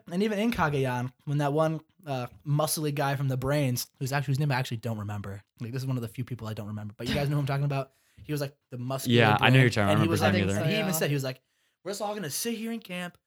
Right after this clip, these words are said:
Speaker 1: We're gonna all decide it's gonna be Jatia going home, and then we're not gonna do anything. We're just gonna sit here and not talk."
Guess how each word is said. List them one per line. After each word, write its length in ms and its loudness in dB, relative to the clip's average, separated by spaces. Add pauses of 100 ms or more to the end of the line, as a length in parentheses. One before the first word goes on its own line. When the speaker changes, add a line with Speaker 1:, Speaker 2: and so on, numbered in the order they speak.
(400)
Speaker 1:
We're 100 -8
gonna 180 -6
all 240 -2
decide 460 -6
it's 100 -14
gonna 100 -6
be 80 -6
Jatia 380 -2
going 260 0
home, 340 -2 (240)
and 120 -12
then 160 -12 (240)
we're 60 -12
not 100 -12
gonna 100 -8
do 180 -6
anything. 300 -6
We're 100 -10
just 100 -14
gonna 120 -8
sit 280 -6
here 180 -6
and 80 -6
not 240 -6
talk." 340 -12